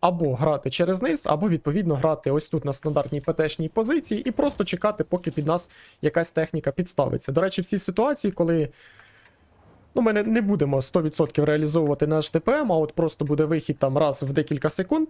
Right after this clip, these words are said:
чи в декілька десятків секунд суперників, якраз таки грати від Альфи буде ще й не так погано. Дамо на п'ятсот п'ятдесят, якщо, звісно, залетить, і далі будемо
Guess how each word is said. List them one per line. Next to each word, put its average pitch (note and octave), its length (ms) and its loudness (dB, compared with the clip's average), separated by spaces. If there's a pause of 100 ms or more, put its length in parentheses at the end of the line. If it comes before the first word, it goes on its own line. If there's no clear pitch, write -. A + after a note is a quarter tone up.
(120)
чи - 140 -4
в C3 60 -2
декілька D3 340 0
десятків C#3+ 460 0
секунд D3 320 -2
суперників, C#3 540 -2
якраз A3 260 0
таки F3+ 200 -4
грати E3+ 280 0
від D#3+ 140 2
Альфи G3 240 0
буде F3 220 0
ще E3 160 0
й - 20 2
не D3 100 2
так D#3+ 220 0
погано. C3+ 380 0 (200)
Дамо D3+ 280 0
на C3+ 80 0
п'ятсот D3 300 -2
п'ятдесят, F#3 440 0
якщо, G#3+ 180 -2
звісно, F3+ 320 -2
залетить, E3+ 480 0
і D4 80 -2
далі F3+ 260 0
будемо D3 380 -2